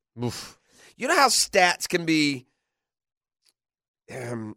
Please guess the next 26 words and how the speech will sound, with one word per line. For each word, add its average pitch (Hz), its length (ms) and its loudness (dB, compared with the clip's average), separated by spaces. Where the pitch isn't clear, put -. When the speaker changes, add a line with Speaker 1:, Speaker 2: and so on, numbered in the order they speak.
Speaker 2:
bemoaned 135 520 4
sometimes 127 680 2
as 117 120 -8
not 123 200 2
representative, 127 920 4
and 110 140 -4
you 110 120 -6
kinda 131 200 0
use 127 460 2
stats 139 400 2
to 135 100 -4
prove 135 260 -4
a 113 60 -2
point. 143 560 4
Uh, 123 180 4
somebody 147 400 2
said, 139 140 -2
like 131 180 2
Yogi 131 260 -4
Berra 127 280 0
said, 120 340 0
they're, 110 240 0
they're, 107 280 -4
they're, 104 360 -2
they're 104 200 -2
more 110 460 0